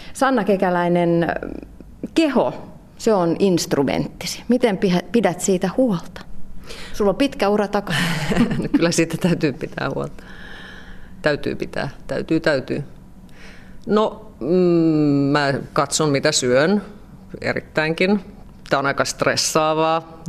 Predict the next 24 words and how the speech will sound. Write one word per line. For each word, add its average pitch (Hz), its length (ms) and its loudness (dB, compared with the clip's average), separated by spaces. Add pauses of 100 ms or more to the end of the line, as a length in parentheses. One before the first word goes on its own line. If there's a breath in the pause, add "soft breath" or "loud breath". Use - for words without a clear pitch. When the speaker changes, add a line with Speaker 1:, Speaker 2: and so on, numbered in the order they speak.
(140)
Speaker 2:
Täällä 127 240 2
vapaalla 123 340 2
kentällä 135 520 2
on 127 340 0
erittäin 147 1080 0
tiukat - 760 0 (200)
tilanteet. 120 760 0
Meidän 120 220 2
rahoitus 120 440 0
on, 87 260 -4 (1300 loud breath)
huh, 277 160 2 (160)
huh, 185 160 4 (200)
se 151 320 2
vaatii 165 520 0 (140)
kuulee 180 360 4
hermoa 185 640 2 (580 loud breath)
ja 151 120 2
se 151 140 2
syö 131 320 2
voimia, 127 500 2 (240)
koska - 260 -4
siinä - 280 -2
on 76 120 -2
niinku - 260 -6